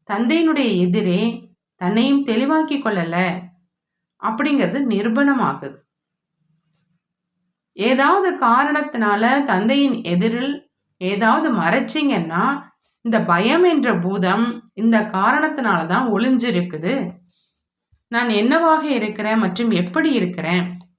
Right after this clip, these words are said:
அப்படியே தந்தையினுடையவராக இருக்கிறேன்" அப்படிங்கிற இந்த நிச்சயத்தின் குறைவின் காரணமாக இந்த மாதிரி நான் அநேக தடவை ஆகியிருக்கிறேன்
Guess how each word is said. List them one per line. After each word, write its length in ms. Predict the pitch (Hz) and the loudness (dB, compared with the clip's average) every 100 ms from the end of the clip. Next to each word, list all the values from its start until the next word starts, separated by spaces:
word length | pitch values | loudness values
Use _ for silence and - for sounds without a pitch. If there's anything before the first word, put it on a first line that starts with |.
| _ _ _ _ _ | _ _ _ _ _
அப்படியே 400 | 226 226 285 359 | -6 0 2 2
தந்தையினுடையவராக 880 | 285 214 254 320 311 285 269 247 247 202 175 - _ | 2 2 2 2 2 2 2 0 -2 -4 -6 -14 _
இருக்கிறேன்" 540 | - 202 - 226 240 208 | -8 -6 -4 -2 -2 -2
அப்படிங்கிற 480 | - 185 202 226 226 | -2 -2 0 0 0
இந்த 360 | 202 240 277 | 0 0 0
நிச்சயத்தின் 840 | 208 220 226 330 311 - 226 190 180 | 0 0 0 0 -2 -2 -2 -2 -2
குறைவின் 500 | 208 220 277 254 220 | -2 0 0 -2 0
காரணமாக 640 | 170 170 170 170 151 147 156 170 - _ _ _ _ - | -2 -2 -2 -4 -8 -6 -6 -6 -8 _ _ _ _ -6
இந்த 280 | 262 277 240 | 0 0 2
மாதிரி 460 | 220 247 269 311 | 2 2 2 0
நான் 340 | - 202 190 185 | 0 0 0 2
அநேக 500 | 165 208 311 349 302 | 0 2 2 0 -2
தடவை 340 | 240 151 185 | -4 -4 -2
ஆகியிருக்கிறேன் 680 | 202 175 185 160 - 147 | 0 0 -2 -6 -8 -12